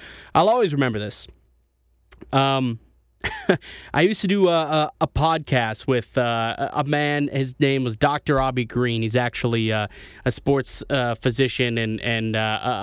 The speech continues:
a chiropractor, and he works with a lot of pro athletes. And he always, he always said his biggest gripe that he had with media and the way that they talk about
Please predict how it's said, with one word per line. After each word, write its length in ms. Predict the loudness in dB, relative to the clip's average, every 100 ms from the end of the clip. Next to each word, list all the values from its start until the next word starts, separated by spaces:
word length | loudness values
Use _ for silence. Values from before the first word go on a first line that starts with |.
| 0 0
a 40 | -2
chiropractor, 840 | 0 0 0 0 0 0 -4 -4 -8 -16 0
and 80 | 2
he 40 |
works 260 | 4 2 0
with 100 | 2
a 40 |
lot 260 | 2 2 0
of 100 | 0
pro 220 | 2 2
athletes. 480 | 0 -2 -4 -2 0
And 80 |
he 60 | 2
always, 440 | 2 2 0 -4
he 200 | 0 2
always 280 | 2 2 -2
said 220 | 2 2
his 180 | 2 -4
biggest 520 | 0 2 2 0 -4 _ _ -2
gripe 420 | 2 2 0 -2
that 120 | -2 0
he 80 |
had 480 | -2 0 0 0 -6 -12 -20 -20 -14 0
with 240 | 2 2
media 540 | 0 0 2 2 0 -2
and 180 | -2
the 40 | 0
way 180 | 0 0
that 100 | 0
they 100 | -4
talk 480 | -4 -2 -2 0
about 400 | 0 2 0 -2